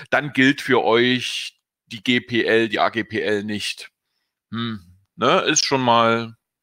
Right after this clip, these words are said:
sonderbar. Okay, dann geht's weiter. Äh, Redis Labs mit ihrer Software sagten auch, äh,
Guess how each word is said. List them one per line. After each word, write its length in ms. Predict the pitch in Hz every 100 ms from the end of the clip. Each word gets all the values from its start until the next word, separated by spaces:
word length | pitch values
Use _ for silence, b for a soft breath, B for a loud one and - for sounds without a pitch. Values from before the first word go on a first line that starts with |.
| _ - B B B
sonderbar. 500 | 104 104 95 - -
Okay, 440 | - 165 98 - - B B B -
dann 640 | 139 175 196 190 - - -
geht's 540 | 131 117 123 - -
weiter. 680 | 104 135 185 190 185 180 165
Äh, 540 | - 131 127 123 67 -
Redis 500 | - 117 151 196 190
Labs 640 | 170 180 185 - - -
mit 480 | 127 135 139 - - - _ _ _ _ _ _ _ _ _ _ _ _ -
ihrer 340 | 151 190 185
Software 840 | 156 156 151 - - 139 135 131 131 B B B
sagten 580 | - 127 120 123 - 110
auch, 600 | 90 131 196 214 - -
äh, 560 | - 143 175 175 175